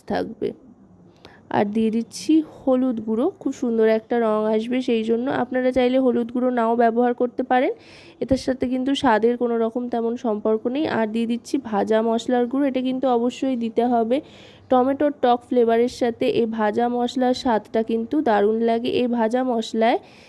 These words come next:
জিরে, ধনে আর শুকনো লঙ্কা খালি খোলায় ভেজে নিয়ে গুঁড়িয়ে নেওয়া হয়েছে ড্রাই রোস্ট করে, সেটাই ভাজা মশলা হিসেবে এখানে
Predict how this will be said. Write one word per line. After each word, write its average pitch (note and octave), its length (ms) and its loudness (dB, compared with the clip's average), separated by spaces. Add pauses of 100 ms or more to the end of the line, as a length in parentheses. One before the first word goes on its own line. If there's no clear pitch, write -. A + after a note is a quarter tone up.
(260)
জিরে, C4 280 0 (140)
ধনে B3 240 0 (100)
আর A#3+ 120 2
শুকনো A#3 260 -2 (100)
লঙ্কা A3+ 320 0 (120)
খালি A3 300 0
খোলায় A3+ 360 2 (500)
ভেজে A3+ 460 2
নিয়ে A#3+ 180 0 (120)
গুঁড়িয়ে A3 340 0
নেওয়া A3 220 0 (100)
হয়েছে A#3 320 -2 (120)
ড্রাই G#3+ 200 4 (100)
রোস্ট A3 340 2
করে, B3 180 2 (800)
সেটাই B3+ 360 2
ভাজা G#3+ 280 2
মশলা A3+ 340 0
হিসেবে A#3+ 320 0
এখানে A3+ 280 -2